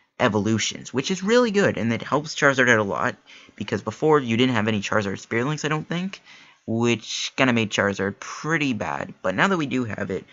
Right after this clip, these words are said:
Charizard has potential. Now, it has more potential in Expanded than Standard, because it, okay, look, the thing is, it needs five energies to do three hundred damage, which, that's a lot of damage. That is a buttload of damage. That will knock out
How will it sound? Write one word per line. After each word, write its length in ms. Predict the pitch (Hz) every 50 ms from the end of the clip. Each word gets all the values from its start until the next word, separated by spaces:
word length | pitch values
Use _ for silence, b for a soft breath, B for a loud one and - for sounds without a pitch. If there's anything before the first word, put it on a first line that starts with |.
| b b b b
Charizard 300 | - - 92 104 - 95
has 160 | 101 107 -
potential. 460 | - - - - - 160 165 - - - - _ _ _ _ _ _ _ _ _ _ - - -
Now, 180 | - 95 110
it 80 | 113 110
has 160 | 131 131 113
more 220 | 120 127 151 196 208
potential 540 | 175 165 - 143 127 123 - - 127 113
in 200 | - - 117 113
Expanded 460 | 104 98 - - _ 110 117 120 113 101
than 100 | 85 87
Standard, 460 | - - 156 160 156 139 147 143 131 B B B B B B B B B _
because 420 | - 127 123 - - 143 131 123 -
it, 200 | - - 147 - _ _ _ - - -
okay, 200 | - - - -
look, 220 | 98 123 95 -
the 60 | - -
thing 220 | - 226 247 233
is, 280 | 214 175 143 143 151 165
it 40 |
needs 220 | 226 269 294 262 -
five 420 | - - - 233 262 262 262 247
energies 500 | 240 240 226 220 190 165 160 160 156 147 -
to 100 | - 151
do 120 | 143 147
three 320 | 143 - _ - 180 185
hundred 240 | 180 175 170 147 135
damage, 320 | 120 113 98 76 - - B B B B B
which, 220 | - 127 147 - -
that's 160 | - 247 -
a 60 | 233
lot 220 | 196 185 180 175 143
of 80 | 127
damage. 300 | 101 123 127 110 98 85
That 220 | 110 117 143 160 151
is 260 | 123 110 98 95 -
a 200 | 85 113 107 - _ _ _ _ _ -
buttload 540 | 113 101 - 123 131 - - 120 120 117 104
of 80 | 98
damage. 160 | 101 95 82
That 80 | - 208
will 80 | 254 220
knock 240 | 190 180 175 -
out 160 | 139 123 -